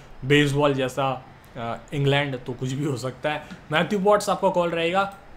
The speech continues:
as a vice captain try कर सकते हो Grand Leagues के अंदर, Important तो है team के अंदर, तो जगह बनानी पड़ेगी उसके लिए। वन मिलियन का mission देखते हैं कब पूरा होता है। जो stats मैंने आपको video में दिए सब आपको चाहिए,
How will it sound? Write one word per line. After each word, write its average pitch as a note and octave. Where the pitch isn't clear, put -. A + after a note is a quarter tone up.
as C3
a D3+
vice D3+
captain D#3
try C3+
कर A#2+
सकते A#2+
हो B2+
Grand G2+
Leagues F#2+
के G#2+
अंदर, F2+
Important B2+
तो B2
है A2+
team A2
के A#2
अंदर, A2+
तो A#2
जगह A#2
बनानी G#2+
पड़ेगी G2
उसके G2
लिए। F#2
वन E3+
मिलियन G3+
का G#3
mission F#3
देखते F3
हैं E3+
कब D#3+
पूरा E3
होता C#3
है। F#3
जो F3
stats F3+
मैंने F#3+
आपको F#3+
video E3
में E3+
दिए E3
सब E3
आपको D3+
चाहिए, A#2+